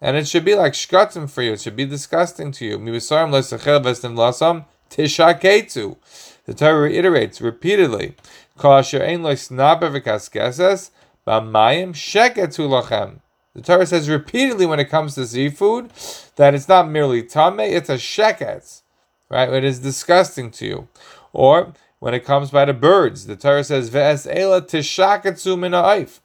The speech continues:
These are the things that are sheketz from the, from the bird life. And the Torah lists a lot of birds that are sheketz. They are, again, disgusting. Or when it comes to the creepy crawlers, when it comes to the things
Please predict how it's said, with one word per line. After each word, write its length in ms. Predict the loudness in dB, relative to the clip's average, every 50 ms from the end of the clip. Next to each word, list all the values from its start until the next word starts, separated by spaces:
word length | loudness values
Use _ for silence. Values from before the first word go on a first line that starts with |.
| _ _ -20 -20 -20 -20 _ _ -6
These 180 | -6 -4 0
are 80 | 0 0
the 100 | 0 0
things 200 | -2 -4 -2 0
that 100 | 2 2
are 80 | 2 2
sheketz 480 | 2 2 2 2 2 2 0 -2 0
from 160 | 0 -2 -2
the, 320 | -2 -4 -6 -6 -10 -8 -4
from 180 | -4 -2 0
the 140 | 0 -2 -2
bird 400 | -2 -2 2 4 6 6 6 4
life. 540 | 2 0 0 -2 -4 -12 _ _ -20 -20 -20 _ _
And 120 | -12 -10 -8
the 40 | -4
Torah 220 | -2 0 0 0
lists 220 | 0 -2 -4 -4
a 40 | -2
lot 220 | 2 4 6 6 4
of 140 | 2 0
birds 300 | 0 0 0 0 0 -2
that 120 | -2 0 2
are 360 | 4 4 4 4 2 -2 -8 _ _ _ _ _ _ _ _ _ _ _ _ _ _ _ _
sheketz. 600 | -16 -6 -2 0 0 0 0 -2 -4 -4 -4 -6
They 160 | -4 -2 0
are, 260 | 2 2 2 2 0 -2 -6 -10
again, 320 | -8 -4 -2 -2 -2 -2
disgusting. 720 | -4 -8 -8 -2 2 2 2 2 2 -2 -10 -10 -10 -12 -16 _ _ _ _ _ _ _ _ _ _ _ -2
Or 200 | 2 4 4 4
when 100 | 4 2
it 80 | 2
comes 300 | 2 2 2 2 0 -4
to 100 | -4 -2
the 100 | -2 -2
creepy 360 | -2 -2 -2 -2 -2 -2 -4
crawlers, 500 | -4 -2 2 4 4 6 6 4 2 2
when 100 | 0 -2
it 60 | -4 -2
comes 300 | -2 -2 -2 -2 -4 -10
to 80 | -10
the 100 | -10 -8
things 400 | -6 -4 -4 -4 -4 -6 -10 -12